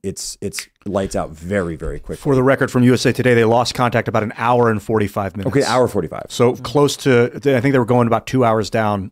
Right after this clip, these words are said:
Speaker 2: and so
Speaker 1: So you're several thousand feet down at that
Speaker 2: thirteen thousand
Speaker 1: point.
Speaker 2: feet.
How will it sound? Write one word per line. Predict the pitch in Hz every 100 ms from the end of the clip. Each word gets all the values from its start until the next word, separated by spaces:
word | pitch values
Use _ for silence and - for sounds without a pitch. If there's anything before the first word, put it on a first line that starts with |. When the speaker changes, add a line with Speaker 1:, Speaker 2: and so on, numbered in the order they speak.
| _
Speaker 2:
and | 110 101
so | - 110 107
Speaker 1:
So | 107 120
you're | 131
several | 131 120 107 98
thousand | 101 90 87 85
feet |
down | 143
at | 147
that | 147
Speaker 2:
thirteen | 139 127
thousand | 135 120 120 110
Speaker 1:
point. |
Speaker 2:
feet. | - 117 95